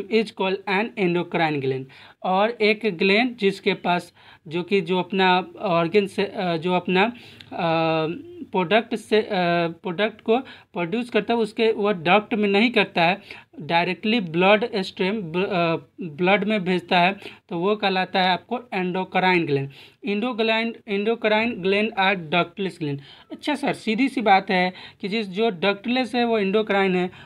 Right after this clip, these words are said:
और जिसके पास डक्ट है वो एक्सोक्राइन है। चलिए,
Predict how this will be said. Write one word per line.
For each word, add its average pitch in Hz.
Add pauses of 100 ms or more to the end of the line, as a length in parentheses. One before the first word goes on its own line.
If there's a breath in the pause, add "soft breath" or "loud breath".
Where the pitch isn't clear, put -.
(140 loud breath)
और 214
जिसके 170
पास 196
डक्ट 226
है 160 (260 loud breath)
वो 320
एक्सोक्राइन 151
है। 143 (160)
चलिए, 123